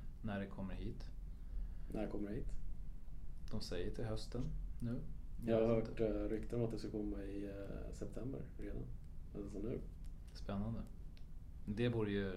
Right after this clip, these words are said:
Speaker 1: jag ser fram emot jättemycket, och det, jag tror att det kan vara gynnsamt för många mindre företag.
Speaker 2: Mm, ja, verkligen.
Speaker 1: Om man inte blir rädd för dem, utan att man faktiskt, eh,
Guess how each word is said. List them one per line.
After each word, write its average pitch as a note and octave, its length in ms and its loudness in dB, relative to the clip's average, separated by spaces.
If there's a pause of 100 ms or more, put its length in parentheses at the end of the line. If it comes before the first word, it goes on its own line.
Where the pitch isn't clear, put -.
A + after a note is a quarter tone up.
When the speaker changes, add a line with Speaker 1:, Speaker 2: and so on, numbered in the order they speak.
(140)
Speaker 1:
jag C3 300 8
ser - 140 0
fram A#2 220 2
emot E2+ 240 -2
jättemycket, G2+ 520 -2
och F2 140 -4
det, G2+ 280 2 (1200)
jag A2+ 140 -2
tror A2 120 0
att G2 60 0
det F#2+ 60 -2
kan F#2+ 180 -4
vara F2 520 -2 (1160)
gynnsamt A2 760 2
för - 140 -4
många G2 520 -2 (420)
mindre B2+ 300 2
företag. - 360 -4 (480)
Speaker 2:
Mm, A#2 240 4
ja, G#2 140 2
verkligen. G#2 460 4
Speaker 1:
Om G2+ 440 6 (260)
man A2 180 2
inte G2+ 560 0 (520)
blir G2+ 160 0
rädd A#2+ 360 4
för F2 280 -2
dem, F2 160 -2
utan F#2 240 -2
att - 180 -4
man - 100 0
faktiskt, - 640 -2
eh, - 60 -4